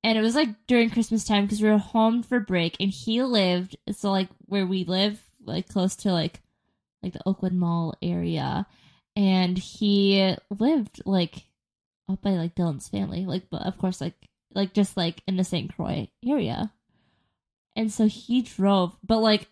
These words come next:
up, up fucking close to Highway eight, like, <laughs> really far. And he would drive to, like, Stout to go on dates with Maya. And they'd be, and he would, like, take her to, like, a, a truck rest stop.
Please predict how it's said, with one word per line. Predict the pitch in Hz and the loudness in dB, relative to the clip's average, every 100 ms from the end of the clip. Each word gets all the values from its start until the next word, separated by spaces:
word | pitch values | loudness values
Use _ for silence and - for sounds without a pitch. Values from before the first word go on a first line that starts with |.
| _ | _
up, | - 185 180 - _ _ | -4 -2 -6 -12 _ _
up | 220 269 - | -2 -2 -4
fucking | 214 214 208 196 180 - 202 _ _ _ _ _ _ - | -6 -4 -2 -4 -4 -10 -18 _ _ _ _ _ _ -4
close | 214 226 | -2 -2
to | - 208 | -4 -4
Highway | 190 185 175 165 | -2 -2 -4 -6
eight, | 208 196 - | -6 -6 -2
like, | 202 202 | -2 2
<laughs> | |
really | 240 269 269 | 6 6 6
far. | 349 - 226 208 165 - - - - _ | 2 2 4 2 -2 -8 -18 -20 -20 _
And | 240 233 220 | -2 0 -2
he | 226 - 240 233 233 233 | -6 -12 -10 -4 -2 -2
would | 262 | -2
drive | 233 196 175 196 269 - - | -4 0 2 2 0 -6 -4
to, | 220 208 | -2 0
like, | 185 175 - | 0 -2 -6
Stout | - - 185 226 - | -8 0 2 2 0
to | - 202 | 0 2
go | 185 | 2
on | 185 175 | 2 2
dates | 180 208 | 0 0
with | 190 175 | -2 -2
Maya. | 170 165 - | -2 -2 0
And | 247 | 2
they'd | 302 | 4
be, | 269 302 | 4 2
and | 269 269 | 2 4
he | 302 | 4
would, | 311 | 4
like, | 320 | 2
take | 311 277 | 0 0
her | |
to, | 294 | 2
like, | 269 240 | 2 2
a, | 208 - _ _ | -2 -4 _ _
a | 233 | -4
truck | - 220 208 - | -2 2 0 2
rest | 190 208 | 0 0
stop. | - 175 | 0 -4